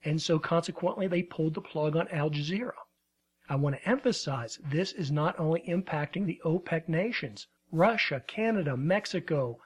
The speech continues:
uh, Norway, Brazil. These are all countries that are major oil exporters, and they're being affected by the lack of U S petrodollars in circulation. Now, you may have recently seen the headlines that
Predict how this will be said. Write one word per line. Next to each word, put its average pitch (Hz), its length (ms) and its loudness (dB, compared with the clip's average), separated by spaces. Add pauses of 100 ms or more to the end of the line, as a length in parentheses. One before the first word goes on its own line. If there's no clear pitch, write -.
(160)
uh, 131 180 -6
Norway, 156 680 2
Brazil. 151 720 -4 (260)
These 170 200 2
are 165 160 2
all 170 220 6
countries 175 600 2 (240)
that 151 140 2
are 151 100 4
major 165 680 2
oil 165 400 4
exporters, 156 760 0 (280)
and 151 120 4
they're 170 120 6
being 196 280 4
affected 165 580 0
by 143 140 2
the 135 140 0
lack 156 500 0
of 143 140 0
U 170 260 6
S 208 140 0
petrodollars 160 920 0
in 156 200 0
circulation. 156 880 -4 (640)
Now, 151 80 2
you 170 160 6
may 214 140 8
have 190 120 4
recently 185 540 2
seen 175 320 2
the 151 80 2
headlines 165 680 4
that 143 200 0